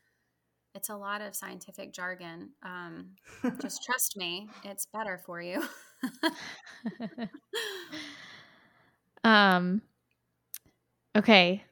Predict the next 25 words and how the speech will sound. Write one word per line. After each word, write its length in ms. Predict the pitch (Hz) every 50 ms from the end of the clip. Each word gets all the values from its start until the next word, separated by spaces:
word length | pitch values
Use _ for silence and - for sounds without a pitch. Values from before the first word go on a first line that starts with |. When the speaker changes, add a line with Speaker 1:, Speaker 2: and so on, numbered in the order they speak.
| _ _
Speaker 3:
so, 1000 | - - - - - 220 202 190 185 185 180 175 175 175 175 175 175 175 175 - - _ _ _ _ _ _ _ _ _ _ _ _ _ _ _
yeah, 300 | - 214 202 196 165 - - -
oh, 280 | - 196 175 170 170 170 - - _ _ _ _ _ _ _ _ _ _ _ -
okay, 260 | 202 - 185 - 165 175 - -
I'll 80 | 196
go 80 | 185 185
ahead 160 | 180 180 165
and 80 | 165 165
ask 200 | 160 170 - -
this 140 | - 175 -
since 220 | - 170 175 -
I 80 | - 175
started. 400 | - - 170 165 160 165 170 -
Sorry, 260 | - 190 175 170 170
Corey. 380 | - - 175 170 170 180 190 - - - - -
Speaker 2:
That's 160 | - - -
okay. 140 | - - 254
Speaker 3:
But 100 | 247 233
<laughs> 220 | 233 247 233 202 247
I 80 | 214
was 160 | 202 202 202 - -
taking 260 | - 262 214 196 202 202
over 120 | 196 190
your 140 | 190 185 190
question. 440 | 196 226 202 208 - 202 185 190